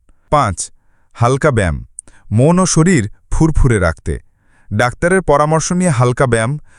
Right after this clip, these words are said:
বা হাঁটাচলা করুন। সারাদিন শুয়ে থাকাটাও কিন্তু ভালো নয়। হালকা ব্যায়াম আপনাকে সক্রিয় রাখবে এবং মন মেজাজ ভালো রাখতে সাহায্য করবে। পর্ব দুই, যা একেবারেই করবেন না, একটু সাবধানতা।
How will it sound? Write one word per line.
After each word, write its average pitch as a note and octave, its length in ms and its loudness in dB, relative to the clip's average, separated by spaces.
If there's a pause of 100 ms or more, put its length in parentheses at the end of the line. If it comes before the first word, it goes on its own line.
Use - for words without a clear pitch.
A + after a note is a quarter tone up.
(120)
বা C3+ 100 0
হাঁটাচলা C3 540 -2
করুন। F#2+ 300 -2 (520)
সারাদিন D3 480 0
শুয়ে C#3+ 300 2
থাকাটাও C3+ 460 0
কিন্তু A3 260 0
ভালো C3 240 2
নয়। E2+ 220 -4 (400)
হালকা A2+ 340 -2
ব্যায়াম A#2+ 260 0
আপনাকে B2+ 360 -2
সক্রিয় A2+ 500 0
রাখবে D3 340 -2 (420)
এবং C#3 240 0
মন A#2 200 2
মেজাজ C#3 400 0
ভালো A2 240 2
রাখতে G#2 300 -2
সাহায্য G2 420 -2
করবে। D#2 340 -6 (680)
পর্ব D3+ 320 2
দুই, G#2+ 280 0 (520)
যা B2+ 240 0
একেবারেই C#3 520 0
করবেন G2+ 360 0
না, E2 200 -4 (500)
একটু F3 240 -4
সাবধানতা। G2 640 0